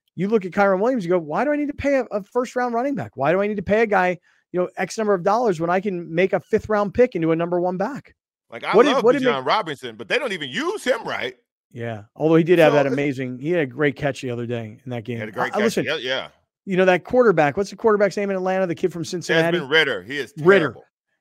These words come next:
Speaker 1: You know, you say that, but there are always plays that I see guys make that I go, "When I see him make that kind of a play, I think he can actually play."
Speaker 2: There
Speaker 1: He
Speaker 2: goes
Speaker 1: threw
Speaker 2: Zach
Speaker 1: a
Speaker 2: Wilson.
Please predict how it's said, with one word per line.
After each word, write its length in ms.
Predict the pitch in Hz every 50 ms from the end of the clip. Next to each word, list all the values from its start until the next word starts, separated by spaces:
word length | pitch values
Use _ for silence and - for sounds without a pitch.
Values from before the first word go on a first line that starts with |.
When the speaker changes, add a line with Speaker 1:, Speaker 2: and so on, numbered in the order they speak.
| _ _ _ -
Speaker 1:
You 140 | 190 220 269
know, 100 | 294 277
you 140 | 240 226 208
say 300 | - - 294 285 294 240
that, 320 | 190 151 143 139 131 _ _ _ -
but 140 | 156 190 170
there 140 | 226 220
are 100 | 208 208
always 300 | 202 220 277 339 330 320
plays 580 | - - - - 208 208 196 185 170 156 143 - -
that 100 | 160 170
I 80 | 180 185
see 220 | 165 - - 202
guys 340 | 165 175 170 170 165 147 131
make 220 | 156 156 170 160
that 100 | 175 156
I 60 | 147 143
go, 260 | 143 143 139 131 135 _ _ _ -
"When 120 | 160 175 180
I 60 | 175
see 240 | 165 - - 254 277
him 140 | 277 247 214
make 220 | 208 208 202 165
that 200 | - 185 196 190
kind 220 | - 190 196 185 175
of 60 | 160
a 60 | 151
play, 300 | - - 185 175 156 139
I 60 | 135
think 180 | - - 170 151
he 100 | - 160
can 120 | 131 160 151
actually 360 | 151 147 135 - 160 143 123
play." 240 | - - 147 143 160
Speaker 2:
There 60 | 165 _ _ _ _ _ _ -
Speaker 1:
He 100 | - 254
Speaker 2:
goes 80 | 254 262
Speaker 1:
threw 100 | 294 277
Speaker 2:
Zach 140 | 240 196 160
Speaker 1:
a 20 | 143
Speaker 2:
Wilson. 80 | 143